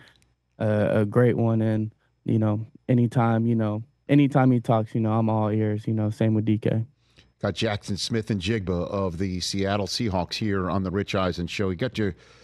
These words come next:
Speaker 2: schedule to throw up here, and there's so many different ways I can go in this direction, um, by asking you questions, but I'm, I'm gonna go week twelve through fourteen there. And the reason why I'm doing that,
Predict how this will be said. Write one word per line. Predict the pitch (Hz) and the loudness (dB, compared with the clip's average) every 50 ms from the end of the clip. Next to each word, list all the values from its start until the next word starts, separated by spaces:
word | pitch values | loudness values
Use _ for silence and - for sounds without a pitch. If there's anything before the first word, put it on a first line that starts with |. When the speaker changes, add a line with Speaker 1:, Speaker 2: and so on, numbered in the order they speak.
| - - _ | -20 -20 _
Speaker 2:
schedule | - - - - 165 151 135 110 120 101 | -10 -8 -6 -4 -4 -2 -2 -2 -2 -2
to | 101 95 | -2 -4
throw | - 110 117 110 101 | -2 -2 0 2 2
up | 101 98 - - | 2 0 0 -2
here, | 110 107 107 107 107 | -4 -2 0 0 0
and | 104 104 | 0 0
there's | 110 101 - | 0 -2 -2
so | - - 170 170 | -4 -4 -2 -2
many | 147 131 120 110 | -2 0 0 0
different | 113 107 - 113 85 | 0 0 -2 -4 -2
ways | 92 107 110 113 113 113 104 - | 0 0 0 0 0 -2 -2 -2
I | - 90 101 | -2 -2 -2
can | 98 - 101 92 78 | -2 -2 -4 -4 -2
go | 95 95 98 104 113 123 131 147 - | -2 -2 0 0 0 -2 -2 -2 -2
in | - 104 104 101 | -2 -2 -2 0
this | 104 107 101 - - | 0 -2 -2 -4 -6
direction, | 87 80 95 92 90 95 98 107 - - - 143 139 143 151 151 143 87 | -6 -4 -4 -2 0 0 -2 -2 -4 -4 -4 -4 -4 -2 -4 -4 -4 -2
um, | 95 104 101 98 98 98 95 92 85 - - | 0 0 2 4 2 2 0 -2 -4 -6 -2
by | - 104 101 | -2 0 0
asking | 101 104 104 104 - - 117 104 | 2 0 0 -2 -2 -4 -4 -4
you | 98 90 | -4 -4
questions, | - - 113 117 117 - - 156 143 117 | -4 -4 -4 -4 -4 -6 -6 -6 -6 -4
but | 107 110 110 | -4 -2 -2
I'm, | 123 131 117 - - - - - - - - _ - | -2 -2 -4 -6 -12 -20 -20 -20 -20 -20 -18 _ -6
I'm | - 196 247 | -4 -4 -2
gonna | 285 247 | -2 -4
go | 185 185 165 156 147 | -2 -2 -2 -2 -2
week | 113 78 104 113 147 165 151 - - - - - | -4 -4 -2 -2 -2 -4 -6 -10 -14 -16 -10 -10
twelve | - 147 - 143 143 147 156 170 180 170 151 135 | -8 -6 -4 -4 -2 -2 -2 -2 -2 -4 -4 -6
through | 117 - - - - - 120 123 117 104 - - _ - | -8 -10 -12 -14 -8 -6 -4 -4 -4 -4 -6 -10 _ -6
fourteen | 156 143 - - - - - - 151 143 139 131 117 82 65 | -6 -6 -6 -6 -10 -10 -6 -4 -4 -2 -2 -4 -4 -6 -8
there. | - - - - - _ _ _ _ _ _ _ _ _ _ _ _ _ _ | -10 -12 -14 -16 -20 _ _ _ _ _ _ _ _ _ _ _ _ _ _
And | - 98 | -8 -6
the | 104 | -4
reason | - 185 165 156 156 | -4 -4 -4 -4 -4
why | 156 151 151 151 | -4 -2 -2 -2
I'm | 127 113 110 | -2 -2 -2
doing | 101 127 131 120 107 95 92 | -2 -2 -2 0 0 0 0
that, | 98 104 92 71 65 | 0 -2 -2 -2 -4